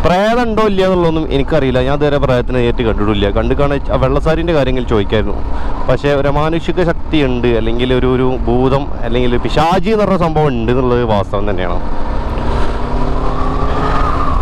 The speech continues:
ഏഴ് എട്ടായിട്ട് സമയം, അതായത് രാത്രി ഏഴ് മണിയായി,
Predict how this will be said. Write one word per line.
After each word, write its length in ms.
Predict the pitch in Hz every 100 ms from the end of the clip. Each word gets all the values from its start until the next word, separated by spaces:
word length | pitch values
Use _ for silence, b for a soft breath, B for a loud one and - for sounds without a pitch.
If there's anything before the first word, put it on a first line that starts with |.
| - - - - - - - 1077 1077 1077 1077 1077 1077 1077 1077 1077 1077 - - - - - - - -
ഏഴ് 400 | 135 151 175 190
എട്ടായിട്ട് 520 | 214 202 - 156 131
സമയം, 300 | 123 120 135 139 - - - -
അതായത് 500 | 120 131 135 147 147
രാത്രി 400 | 131 135 139 160
ഏഴ് 200 | 135 113
മണിയായി, 320 | 107 101 85